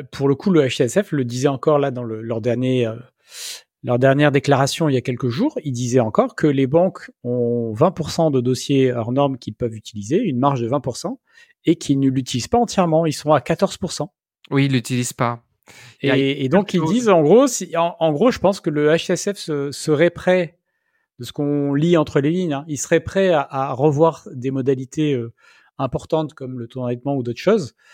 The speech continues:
Speaker 2: Oui.
Speaker 1: Il pourrait aménager, mais il, c'est à condition que la banque, que les banques utilisent déjà, euh,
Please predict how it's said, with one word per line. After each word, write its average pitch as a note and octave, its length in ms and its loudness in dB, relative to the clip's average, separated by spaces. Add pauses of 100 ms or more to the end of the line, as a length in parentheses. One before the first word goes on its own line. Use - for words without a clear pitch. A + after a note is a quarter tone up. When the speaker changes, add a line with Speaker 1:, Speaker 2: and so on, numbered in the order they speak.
(120)
Speaker 2:
Oui. B2+ 280 -6
Speaker 1:
Il A#2+ 100 -8
pourrait F3 340 4
aménager, D#3+ 580 4 (440)
mais D3+ 260 4
il, E3 240 -4
c'est - 160 -6
à C3+ 80 -4
condition D3 420 -2
que E3+ 120 0
la C#3 60 4
banque, D#3 400 0
que - 120 -8
les B2+ 60 2
banques G3+ 260 0
utilisent C#3 380 -6
déjà, D3+ 600 2
euh, C3 440 -2